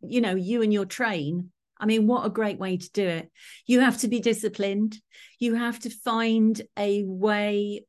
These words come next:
of carving out the time in your diary, because if you don't, it won't happen.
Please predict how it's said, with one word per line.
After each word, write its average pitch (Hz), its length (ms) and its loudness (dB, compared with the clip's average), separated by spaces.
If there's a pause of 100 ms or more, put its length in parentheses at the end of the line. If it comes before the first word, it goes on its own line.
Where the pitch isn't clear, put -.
of 175 540 -4
carving 233 760 -2
out 165 400 -6
the - 80 -8
time 175 560 -2
in 165 240 0
your 156 180 -2
diary, 147 640 -2 (440)
because 208 280 2
if 208 80 2
you 226 80 2
don't, 196 420 0
it 160 80 -10
won't 165 220 -6
happen. 156 560 -6